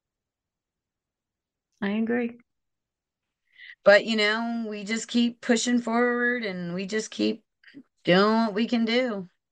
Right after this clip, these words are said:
Speaker 2: And
Speaker 1: And helping people who come after us.
Speaker 2: Yeah,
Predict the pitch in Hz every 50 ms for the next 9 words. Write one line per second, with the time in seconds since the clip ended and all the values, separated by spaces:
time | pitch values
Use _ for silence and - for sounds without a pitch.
0 | _ _ _ - - 165 160 165 165 160 165 160 _ _ _ _ _ _ _ _
1 | _ _ _ _ - - 208 202 196 202 196 190 196 190 180 175 - - 190 185
2 | - 190 185 185 180 - - 180 175 170 170 180 175 - - 180 - 190 196 202
3 | - - - - _ _ _ _ _ _ _ _ _ _ _ _ _ _ _ _
4 | _ _ _ _ _ _ _ _ _ _ _ _ _ _ _ _ _ _ _ _
5 | _ _ _ _ - 190 214 254 294